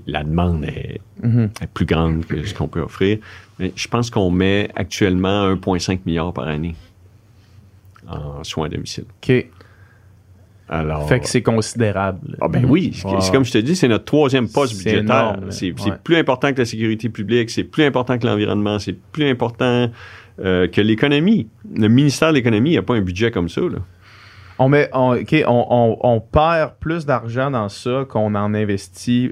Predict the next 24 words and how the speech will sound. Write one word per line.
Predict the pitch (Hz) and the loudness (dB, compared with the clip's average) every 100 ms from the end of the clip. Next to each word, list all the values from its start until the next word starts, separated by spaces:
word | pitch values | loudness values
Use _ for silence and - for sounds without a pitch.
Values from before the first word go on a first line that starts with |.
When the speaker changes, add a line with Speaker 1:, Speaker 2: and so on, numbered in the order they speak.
| - | 0
Speaker 2:
à | 107 | 2
la | 101 | 4
lutte | 98 107 113 | 4 4 2
au | 104 | 0
changement | 104 98 98 | -2 -4 -4
climatique. | - 98 87 - 107 - - - - | -6 -8 -8 -10 -14 -18 -20 -20 -8
Speaker 1:
Ah, | 76 71 | -6 -4
définitivement. | - 80 80 - - 73 - - - _ _ _ _ - | -6 -4 -8 -10 -12 -16 -16 -20 -20 _ _ _ _ -4
Speaker 2:
Ouais, | 98 | 0
Speaker 1:
La | 82 | 0
Speaker 2:
c'est | 76 | 2
Speaker 1:
dette, | 90 | 0
Speaker 2:
ça. | - 92 | 0 -4
Speaker 1:
c'est | |
le | 78 73 | -4 -6
troisième | - 92 95 98 87 90 82 | -6 0 2 2 2 -2 -2
poste | - 90 87 82 85 | -2 -4 -4 -8 -8
budgétaire | 85 151 143 110 78 | 0 2 2 0 -6
Speaker 3:
Hmm. | |
Speaker 1:
du | - | -10
Québec. | - - - - | -14 -16 -18 -6
Speaker 2:
C'est | 101 | -4
incroyable, | 101 110 90 - | 0 0 0 -4
ça. | - | -10